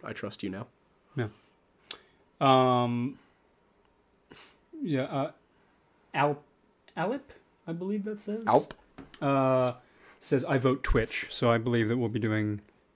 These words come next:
Speaker 2: drunk history on Twitch.
Speaker 1: We will do drunk history on Twitch.
Speaker 2: We gotta figure out when we're gonna do that. Uh, <laughs> our schedule's quite packed at the moment.
Speaker 1: Yeah. Um, not
Speaker 2: Um,
Speaker 1: Saturdays. Uh, Friday, perhaps.
Speaker 2: Yeah. I guess
Speaker 1: Actually,
Speaker 2: we can.
Speaker 1: I could do it tomorrow.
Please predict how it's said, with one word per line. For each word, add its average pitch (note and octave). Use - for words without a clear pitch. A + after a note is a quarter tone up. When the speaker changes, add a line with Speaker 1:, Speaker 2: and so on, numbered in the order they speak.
Speaker 2:
drunk A#2+
history A2
on G#2+
Twitch. -
Speaker 1:
We C3+
will B2
do A#2+
drunk G#2+
history G2+
on F2+
Twitch. -
Speaker 2:
We B2+
gotta A2+
figure A#2
out B2
when A#2+
we're A#2
gonna A2
do A2
that. A2+
Uh, G3+
<laughs> -
our D#3+
schedule's D3
quite C4
packed A#3
at D#3
the D3
moment. A2+
Speaker 1:
Yeah. A2
Um, G#2+
not C#3+
Speaker 2:
Um, C3
Speaker 1:
Saturdays. B2+
Uh, A2+
Friday, -
perhaps. -
Speaker 2:
Yeah. F#3+
I F3
guess D#3+
Speaker 1:
Actually, F#3+
Speaker 2:
we G2+
can. A#2+
Speaker 1:
I E3+
could G3
do D#3+
it A#2+
tomorrow. G#2